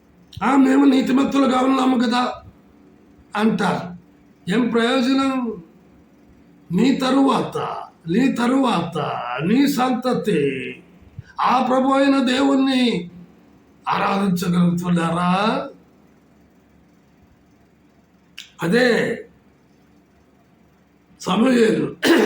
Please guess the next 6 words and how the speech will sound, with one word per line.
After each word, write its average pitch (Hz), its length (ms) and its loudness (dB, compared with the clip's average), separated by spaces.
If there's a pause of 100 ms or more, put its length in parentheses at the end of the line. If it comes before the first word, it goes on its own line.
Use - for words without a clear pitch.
<clears throat> - 400 -12
యాజకుడైనాడు, 233 1080 0 (840)
ప్రవక్త 226 440 -2
అయినాడు, 240 640 0 (640)
న్యాయాధిపతి 240 840 2
అయినాడు, 247 580 0